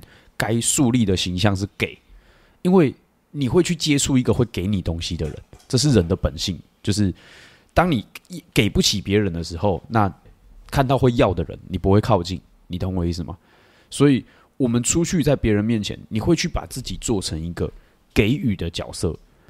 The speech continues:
那给予的这个角色能，能支撑到什么时候？是我们刚刚在谈论的嘛？你不可能一直疯狂给东西嘛。但是我们现在谈到给东西的质量，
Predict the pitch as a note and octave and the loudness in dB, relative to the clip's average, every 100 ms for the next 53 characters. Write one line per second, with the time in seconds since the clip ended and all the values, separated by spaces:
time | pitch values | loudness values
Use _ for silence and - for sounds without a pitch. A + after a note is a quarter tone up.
0 | _ C#3 C3+ - _ _ - - C#3 F3 | _ -2 0 -2 _ _ -20 2 4 4
1 | A#2+ G#2+ C#3 A#2+ G2+ E2+ G2+ A2+ F2+ - | 4 2 2 0 0 -4 2 2 0 -8
2 | _ _ _ - A2+ G#2 G2+ A2 - _ | _ _ _ -10 0 2 2 -2 -8 _
3 | - A2+ G#2+ A2+ B2 A#2 A2+ A#2+ F#2 E2 | -8 -2 -2 0 0 2 4 2 2 -2
4 | F2+ F#2 A2 E2 E2+ E2 F#2+ G#2 - D#2+ | -2 0 0 0 -4 -4 0 -2 -2 -2
5 | F2+ C#2+ F2+ - - F#2 - C#3+ A#2 - | -2 -2 -4 0 2 0 -4 -4 -4 -2
6 | G#2+ A#2 G2+ E2+ F2 D#2+ D2 E2+ - D#2+ | -2 0 -2 -4 -4 -4 -4 -8 -10 -10
7 | - - _ - - C#3+ D3+ G2+ F#2+ A#2 | -14 -18 _ -18 0 4 4 2 2 2
8 | - E2+ F2 G#2 E2+ - _ _ - A2 | 2 -2 0 0 0 -6 _ _ 0 0
9 | E2 A2+ G#2+ G#2+ G#2+ F#2+ - - D#2+ F2 | 0 -2 -2 -2 2 2 2 -4 -2 2
10 | F#2+ | 2